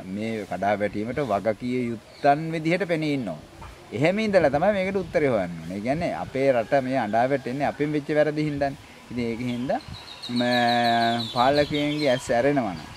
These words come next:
ඇස් ඇරෙන ඕනෑ තරම් මේ, මේ රට ගොඩ ගන්න දක්ෂයෝ ඉන්නවා.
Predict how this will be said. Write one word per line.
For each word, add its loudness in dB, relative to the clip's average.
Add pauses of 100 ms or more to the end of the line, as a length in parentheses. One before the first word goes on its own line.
(200)
ඇස් -6
ඇරෙන -4
ඕනෑ -2
තරම් 2 (120)
මේ, -4
මේ -4
රට -4
ගොඩ 0
ගන්න -2
දක්ෂයෝ 0
ඉන්නවා. -4